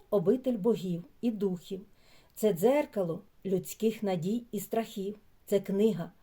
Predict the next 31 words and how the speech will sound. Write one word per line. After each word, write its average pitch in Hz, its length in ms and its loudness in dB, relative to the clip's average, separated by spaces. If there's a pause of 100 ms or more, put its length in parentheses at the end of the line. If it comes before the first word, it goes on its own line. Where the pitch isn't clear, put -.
в - 60 -8
якій 180 300 0
наші 175 340 -2
предки 220 540 0 (340)
читали 294 500 2
знаки 226 640 -2
і 196 80 -4
пророцтва. 175 800 0 (560)
У 254 120 6
небі 370 440 6 (120)
особлива 233 640 4
магія 214 480 2
кольору. 180 580 2 (220)
Тут 403 220 4
блакить 220 540 2
може 240 340 4
бути 240 340 0
ніжною, 208 760 -2
як 233 240 2
пелюстка 208 480 2
незабудки, 214 680 -2 (280)
і 247 140 6
глибокою, 285 920 4 (200)
як 220 240 2
води 208 300 6
океану. 190 640 4 (200)
Тут 427 260 6
сірість 349 580 4
може 262 300 4
бути 247 340 0
важкою, 202 640 0